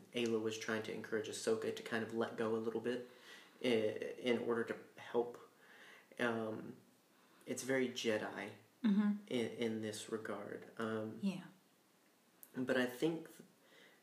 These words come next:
Speaker 1: you know, we talked in, in our episode yesterday, uh, not, gosh, it wasn't yesterday, it was, it was
Speaker 2: It was
Speaker 1: earlier
Speaker 2: this
Speaker 1: today.
Speaker 2: morning, yeah.
Speaker 1: <laughs> Um,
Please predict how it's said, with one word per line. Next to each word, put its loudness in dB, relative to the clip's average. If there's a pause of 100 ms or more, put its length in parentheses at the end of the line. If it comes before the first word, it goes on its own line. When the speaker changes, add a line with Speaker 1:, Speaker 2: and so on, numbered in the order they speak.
(220)
Speaker 1:
you 6
know, 10
we 6
talked 0
in, 2 (120)
in -2
our 2
episode -4
yesterday, -2 (340)
uh, -8
not, -6
gosh, -6
it -4
wasn't 0
yesterday, -4
it -4
was, -6
it -6
was 4
Speaker 2:
It 10
was 12
Speaker 1:
earlier 12
Speaker 2:
this 10
Speaker 1:
today. 10
Speaker 2:
morning, 8
yeah. 12 (240)
Speaker 1:
<laughs> -2
Um, 10